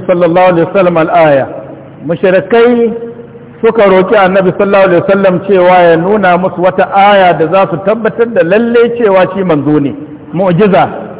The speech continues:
Ba haka kawai ya zo da rana tsaka ya ce, "Ni manzo ne daga wurin Ubangiji" ba. فأراهم انشقاق القمر.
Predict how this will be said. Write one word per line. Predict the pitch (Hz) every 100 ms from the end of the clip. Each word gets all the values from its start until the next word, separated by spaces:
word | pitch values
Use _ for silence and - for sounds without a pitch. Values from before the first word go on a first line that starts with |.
| -
Ba | 151
haka | 208 226 -
kawai | - 311 254
ya | 220
zo | 233
da | 202
rana | 190 202 202
tsaka | 202 226 202
ya |
ce, | 175 208 196 - -
"Ni | 165 214
manzo | 208 180 185
ne | 185
daga | 175 156
wurin | 160 - 170
Ubangiji" | 151 151 147 127
ba. | 107 98 - - - - - - - - - - - - - - - - - - - -
فأراهم | 190 170 185 208 196 208 226 - - - -
انشقاق | 185 170 170 170 160
القمر. | 139 139 131